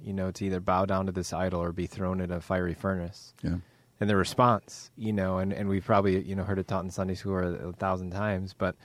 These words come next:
Speaker 1: it, there's so much truth, and I think it relates exactly what we're talking about here. They said, "You know what? Even if our God chooses not to do anything in this instance, we're still not gonna bow down to this idol."
Speaker 2: Yeah, how do you get there? How do you get to where
Speaker 1: You
Speaker 2: you
Speaker 1: know.
Speaker 2: do? See, they were heroes. They made the right choice.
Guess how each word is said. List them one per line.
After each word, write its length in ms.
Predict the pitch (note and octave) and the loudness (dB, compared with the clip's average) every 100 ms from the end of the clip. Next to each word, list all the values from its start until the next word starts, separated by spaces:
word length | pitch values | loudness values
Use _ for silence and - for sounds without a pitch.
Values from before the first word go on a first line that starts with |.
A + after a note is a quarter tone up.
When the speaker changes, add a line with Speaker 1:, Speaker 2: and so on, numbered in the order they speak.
| - - _ | -20 -20 _
Speaker 1:
it, 160 | A2 G#2+ | -4 0
there's 160 | A2+ - | 2 4
so 120 | C#3 | 6
much 240 | B2+ - | 6 2
truth, 340 | - F#3+ E3 B2 | 6 8 8 6
and 100 | A2+ | 4
I 80 | G#2 | 4
think 160 | A2 | 4
it 140 | G2+ E2+ | 2 0
relates 440 | G#2 G#2+ A2 - | 2 4 4 2
exactly 420 | F#2+ G2+ G#2 A2+ | 0 2 2 4
what 100 | G#2 F#2+ | 4 2
we're 80 | |
talking 200 | F2 A2 D#3+ | 2 2 4
about 140 | A#2+ | 2
here. 180 | G#2 G2 | 2 2
They 120 | G2 G2 | 2 2
said, 200 | G#2+ G2 | 0 2
"You 60 | |
know 100 | G2 | 4
what? 160 | G#2+ A2 _ _ _ _ - | 4 4 _ _ _ _ 0
Even 380 | E3 F3 D#3+ | 4 6 8
if 260 | C#3+ C3 G#2+ | 8 8 6
our 140 | A2 | 2
God 280 | G#2+ G#2+ G2+ | 4 4 4
chooses 380 | - A2 G#2+ G2+ | 2 -2 -2 0
not 200 | G#2 G#2 | 2 0
to 100 | - | 0
do 180 | G2 G#2+ | 0 2
anything 300 | G2+ G2 F#2+ | 2 2 0
in 80 | F#2 | -2
this 180 | F#2 G2 | -2 -4
instance, 540 | G2 F2+ F2 G2 - _ _ _ _ _ _ _ - | -4 -6 -8 -10 -20 _ _ _ _ _ _ _ 0
we're 100 | G#2+ | 0
still 400 | - A#2 A2 G2 | 2 6 6 6
not 240 | G#2 G2 | 2 0
gonna 160 | G#2 F#2+ | 0 0
bow 180 | F#2 F2+ | 2 0
down 360 | F#2 F2+ F2+ | 0 -2 -4
to 80 | F#2 | -6
this 160 | F2+ F2+ | -6 -2
idol." 360 | E2+ E2+ F#2+ - - | -2 -4 -10 -4 4
Speaker 2:
Yeah, 120 | B2 | 6
how 120 | E3+ | 8
do 80 | A3 | 8
you 60 | |
get 220 | D3+ D#3+ A#2+ | 8 6 6
there? 200 | F2 - | 4 6
How 80 | C#3+ | 4
do 100 | F3 | 6
you 60 | F3 | 6
get 160 | D3 | 6
to 80 | C3 | 8
where 140 | A#2+ | 10
Speaker 1:
You 60 | B2 | 10
Speaker 2:
you 40 | G#2 | 10
Speaker 1:
know. 80 | |
Speaker 2:
do? 300 | G#2 C3+ B2 - | 10 10 10 8
See, 180 | D3 | 8
they 140 | B2+ C3+ | 10 10
were 140 | D3+ | 8
heroes. 480 | C#3+ D#3 G2+ E2+ A2+ | 6 8 10 10 8
They 120 | A#2 | 8
made 180 | A2 C3+ | 10 10
the 60 | C#3 | 8
right 200 | C3+ - | 8 4
choice. 500 | - A#2+ F2+ G2 | 6 8 8 6